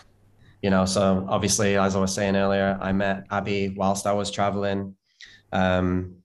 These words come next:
but the, the amount of different people you meet on your travels is, like, just so interesting and, and fun. Like, you, you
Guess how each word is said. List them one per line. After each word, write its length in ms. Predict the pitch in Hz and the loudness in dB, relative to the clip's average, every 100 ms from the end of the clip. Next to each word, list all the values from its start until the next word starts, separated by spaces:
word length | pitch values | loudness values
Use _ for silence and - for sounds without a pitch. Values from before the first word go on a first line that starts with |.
| _ _ _ _ - 120 | _ _ _ _ -14 -2
but 300 | 113 104 104 | 0 0 0
the, 380 | 113 107 104 107 | 0 0 -2 -2
the 140 | 107 | -2
amount 340 | 104 113 120 | 2 2 2
of 400 | 117 104 95 - - - - | 0 -2 -4 -12 -18 -20 -4
different 540 | 120 113 - 107 101 | -2 -2 -2 -2 -4
people 500 | - 110 113 101 95 | -6 -6 -2 -2 0
you 160 | 95 95 | 0 2
meet 240 | 101 104 | 2 0
on 160 | 95 98 | 0 -2
your 100 | 95 | -2
travels 800 | 101 98 101 104 107 98 - - | -2 -2 0 -2 -4 -6 -10 -8
is, 680 | 98 95 95 95 - - - _ _ | -2 0 0 -2 -6 -8 -14 _ _
like, 240 | 98 95 - | -6 -6 -6
just 380 | 98 - - _ - - - | -6 -6 -8 _ -20 -20 -10
so 240 | - 123 | 2 4
interesting 880 | 117 113 113 110 - 110 104 104 101 | 4 2 2 0 0 0 0 0 0
and, 340 | 95 92 92 95 | 0 0 -4 -4
and 200 | 98 95 | -6 -6
fun. 420 | - 104 92 90 | -2 0 0 -2
Like, 260 | 95 95 98 | -2 -2 -2
you, 340 | 95 95 95 95 | -2 -2 -2 -6
you 160 | 95 | -10